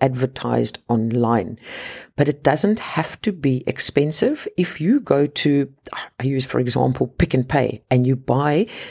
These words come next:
their four fruits for a hundred rand, or you buy their four veggies for a hundred rand, those foods are your simple foods.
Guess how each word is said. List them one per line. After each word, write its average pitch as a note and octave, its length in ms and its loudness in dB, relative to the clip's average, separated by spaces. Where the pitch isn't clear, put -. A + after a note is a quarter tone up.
their C3+ 180 4
four E3 320 0
fruits - 380 0
for C#3 160 0
a C#3 60 2
hundred C3+ 340 0
rand, A#2+ 360 0
or C3 80 2
you C3+ 140 0
buy C3+ 260 0
their C#3 160 2
four F#3 320 2
veggies C#3 480 0
for C3 200 -2
a A#2 160 -4
hundred B2+ 320 0
rand, A#2 380 -2
those G#3 360 4
foods - 640 -2
are B2 100 -4
your C3 160 0
simple D3 500 2
foods. - 600 -6